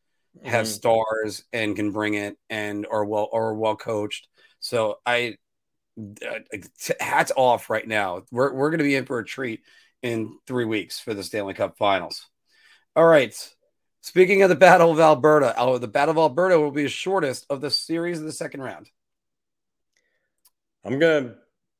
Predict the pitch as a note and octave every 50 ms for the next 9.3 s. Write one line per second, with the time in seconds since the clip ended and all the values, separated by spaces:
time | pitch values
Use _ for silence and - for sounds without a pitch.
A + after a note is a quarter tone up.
0 | _ _ - G#2+ A#2+ C#3+ D3+ D3+ C#3+ C3+ C#3+ C#3+ C#3+ C#3 C3 B2+ A2+ - - -
1 | - C3+ C3+ C3+ C#3 C3+ A#2 A#2 B2 C3+ D3 C3+ A2 F#2+ F#2 F2 F2 F#2 G2+ A2
2 | A2 G#2+ A#2+ C3+ B2 C3 A#2 G#2+ - - C3+ C3 B2 A#2+ A#2 - C#3+ C3+ C3+ B2
3 | A#2 A#2+ B2 A#2+ B2 A#2 - - B2 B2 A#2+ A#2 A#2 A2+ A2+ A2 A2+ A#2 A2+ A2
4 | - - - C3 B2 A#2+ - B2 - C#3 C#3 C3 C3 - C#3 C#3 D3 D3+ D3+ C#3+
5 | B2+ A2+ G#2+ G#2+ A#2 A#2 A2 G#2+ A2 A2+ A2+ A2+ A2+ A2+ A2+ - - A2+ G2+ G2+
6 | F#2 - - G#2+ G2 F#2+ G2 F#2 - - - G#2 G2 G2+ G2+ G2+ - _ _ _
7 | _ _ _ - A2 G#2+ G#2+ G#2 G#2 G#2 - - - D#3+ E3+ E3+ D3+ C3+ A#2 A#2+
8 | A2+ G#2 G2 G2+ B2 A#2+ - - A#2+ A2+ A2 G#2 G2 F#2+ G#2+ G#2+ G#2 F#2+ - -
9 | - A#2+ A2 G2 F2 E2